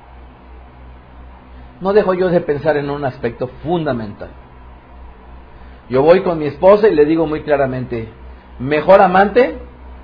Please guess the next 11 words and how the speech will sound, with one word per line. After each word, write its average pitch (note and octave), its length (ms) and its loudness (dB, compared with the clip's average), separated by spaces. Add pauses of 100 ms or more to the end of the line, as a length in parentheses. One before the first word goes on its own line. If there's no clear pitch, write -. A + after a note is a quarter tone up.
(200)
te C#3 120 -2
lo A#2+ 140 -2
puedes C#3 320 -2
encontrar C3+ 760 -4
garantizado". D3 1800 2 (600)
Mejor E3+ 380 4
esposo, A3+ 720 2 (240)
garantizado. D#3+ 1700 2 (420)
Mejor F3 420 4
amigo, G#3+ 600 6
garantizado. E3 1600 4